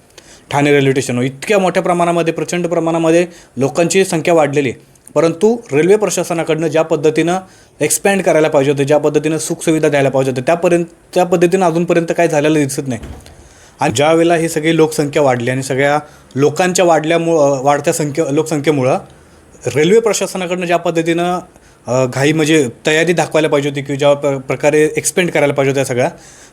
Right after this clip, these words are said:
त्या प्रकारे कुठल्याही प्रकारचं काम केलं नाही. रेल्वे प्रशासन आता हा,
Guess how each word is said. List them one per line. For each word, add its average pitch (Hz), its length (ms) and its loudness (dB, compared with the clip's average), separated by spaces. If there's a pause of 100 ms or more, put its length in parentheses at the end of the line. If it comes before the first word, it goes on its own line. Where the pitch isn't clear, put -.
(180)
त्या 170 140 2
प्रकारे 156 440 0
कुठल्याही 156 380 -2
प्रकारचं 143 420 -2
काम 139 300 0
केलं 139 320 0
नाही. 175 160 -2 (480)
रेल्वे 147 280 4
प्रशासन 156 460 0
आता 143 220 0
हा, 139 140 -2